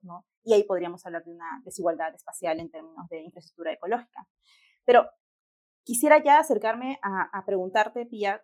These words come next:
cómo todos estos desequilibrios, ¿no? nos llevan a pensar en el gran impacto que el cambio climático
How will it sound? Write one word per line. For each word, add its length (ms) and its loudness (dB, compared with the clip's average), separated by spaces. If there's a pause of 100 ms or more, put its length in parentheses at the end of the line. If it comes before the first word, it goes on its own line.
cómo 300 2
todos 280 0
estos 440 -6
desequilibrios, 1040 -6
¿no? 260 -12
nos 200 -4
llevan 220 2
a 80 -2
pensar 500 -2 (240)
en 200 -4
el 100 -4
gran 240 -2
impacto 440 -4
que 80 -8
el 60 -10
cambio 240 -4
climático 640 -10